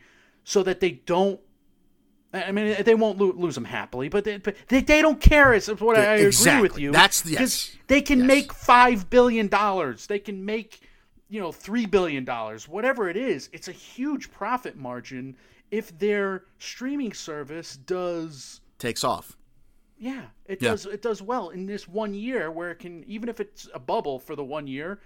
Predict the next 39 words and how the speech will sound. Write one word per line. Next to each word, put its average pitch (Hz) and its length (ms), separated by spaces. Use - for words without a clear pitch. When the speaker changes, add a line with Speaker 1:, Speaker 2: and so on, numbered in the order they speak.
Speaker 1:
it's - 160
still, 220 460
it's, - 300
it's, - 180
it's - 180
such - 320
a 196 40
huge 190 720
upside. 127 520
Speaker 2:
Yeah, 190 220
and, 147 200
and 185 180
that's 262 180
not 311 200
to 175 80
say, 180 400
you 139 240
know, 101 280
W 151 360
B 151 200
doesn't 135 400
care 139 440
about 127 300
the 139 100
theatrical 135 500
experience. 151 540
It's - 180
just 190 300
you 175 60
gotta 196 360
put - 220
things 208 180
on 196 140
a 170 40
scale. - 540
Speaker 1:
I 147 180
Speaker 2:
They, 175 120
Speaker 1:
don't 160 140
Speaker 2:
they, 165 180